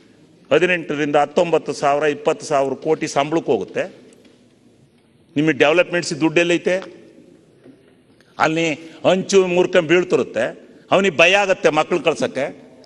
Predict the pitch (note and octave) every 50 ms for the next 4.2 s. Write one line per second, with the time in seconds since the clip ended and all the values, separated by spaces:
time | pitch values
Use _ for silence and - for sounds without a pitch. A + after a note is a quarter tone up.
0 | - _ - F#3+ G#3+ G#3+ G#3 G#3 G#3 - - - - D3 D#3 D#3 F3 F#3+ G3 E3+
1 | C#3 D3+ F#3 F#3 F#3 F#3 F3+ E3 E3+ F3 F#3 F#3 F#3 F3+ F3 F3 E3+ E3 D#3 -
2 | E3 D#3 D#3 D3+ D3 D3+ D3+ C#3+ C#3+ C#3 C3+ B2+ - C3+ C3 A2+ B2 C3 A#2+ -
3 | D#3 D#3+ - - D#3+ D3 D3+ D3 C#3+ C3+ C3+ C3 - D3 B2 - C#3 B2+ C#3+ C3+
4 | B2 B2+ B2